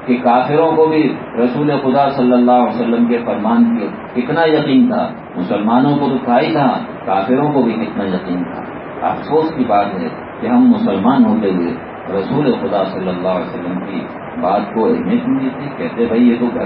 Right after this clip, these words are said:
کے افراد ہیں۔" ارے گھر کے افراد ہیں اور گھر، ایک گھر میں رہنے کے بھی طریقہ ہے، کس طرح رہنا چاہیے، رہ سکتے ہیں، لیکن کس طرح رہنا چاہیے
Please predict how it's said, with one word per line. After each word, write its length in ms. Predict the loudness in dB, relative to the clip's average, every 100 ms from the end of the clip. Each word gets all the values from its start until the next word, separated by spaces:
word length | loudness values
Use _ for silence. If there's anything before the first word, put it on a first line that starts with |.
| -2
کے 100 | 0
افراد 300 | 2 2 2
ہیں۔" 200 | 2 -2 -6 -8 -2
ارے 120 | 0 0
گھر 140 | -4 -4
کے 160 | 0
افراد 340 | 0 2 2 4
ہیں 340 | 4 2 0 -6 -12 -6
اور 140 | -2 -2
گھر، 120 | -2
ایک 320 | 0 0 2 2
گھر 140 | 2
میں 160 | 2 2
رہنے 260 | 2 2
کے 160 | 2 0
بھی 260 | 0 -2 -4 -10 -4
طریقہ 360 | 0 0 2 0
ہے، 320 | 0 -2 -10 -12 -8 -4
کس 200 | -2 0
طرح 200 | 2 4
رہنا 300 | 4 4 2
چاہیے، 360 | 2 0 2
رہ 120 | 2
سکتے 360 | 0 -2 -2 -2
ہیں، 160 | 0 -2 -4 -10 0
لیکن 400 | 2 2 2 0
کس 220 | -2 0
طرح 180 | 2 4
رہنا 280 | 4 2 0
چاہیے 480 | 0 0 0 2